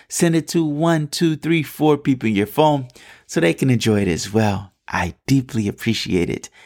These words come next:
And thank you. Thank you in advance. All right. Before you leave, I want to leave you with this quote. "We don't see things as they are. We see things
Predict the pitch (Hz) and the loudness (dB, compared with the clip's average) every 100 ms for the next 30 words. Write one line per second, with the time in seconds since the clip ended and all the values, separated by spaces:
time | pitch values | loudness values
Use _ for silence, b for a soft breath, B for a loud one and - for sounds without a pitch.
0 | b - 80 - 156 151 - - - - | b -14 -14 -2 0 0 -4 -10 -12 -20
1 | _ _ _ - 117 - 90 85 90 82 | _ _ _ -2 0 0 -4 -4 -6 -8
2 | 80 - - - - _ _ _ _ _ | -8 -10 -10 -10 -12 _ _ _ _ _
3 | _ _ - 110 98 - - b b b | _ _ -2 0 0 -2 -10 b b b
4 | b - 123 151 147 143 135 131 123 120 | b -4 -2 2 2 2 2 2 2 -2
5 | - _ _ _ _ _ - 117 151 160 | -8 _ _ _ _ _ -8 -2 0 2
6 | 170 151 113 95 92 92 - 110 98 - | 2 2 0 -2 -4 -8 -4 -4 -4 -10
7 | _ _ _ _ _ _ _ _ _ 120 | _ _ _ _ _ _ _ _ _ 0
8 | 123 151 160 147 - 139 127 - 104 92 | 2 2 0 -2 -2 0 0 0 2 2
9 | 87 85 - 95 85 90 85 95 98 87 | -2 -8 -4 -2 -2 -2 -2 -2 -2 -4
10 | - _ _ _ _ _ _ _ 107 98 | -8 _ _ _ _ _ _ _ -2 0
11 | - 127 123 98 92 87 87 - | 0 -2 0 0 0 0 -6 -12